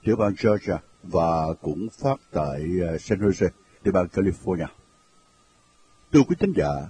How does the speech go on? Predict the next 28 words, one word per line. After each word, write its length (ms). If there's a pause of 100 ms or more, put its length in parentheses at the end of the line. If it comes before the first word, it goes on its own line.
(460)
thưa 60
quý 200
chiến 100
hữu, 320 (1040)
chương 140
trình 160
hôm 160
nay 320
chúng 180
tôi 240
xin 480 (100)
tạm 380
ngưng 260 (420)
phần 420 (220)
trích 200
đoạn 260 (200)
lời 340 (100)
kêu 180
gọi 280
của 300
Thủ 320
tướng 280 (200)
Nguyễn 160
Văn 120
Chức, 220 (760)
vị 220 (180)
lãnh 200
đạo 480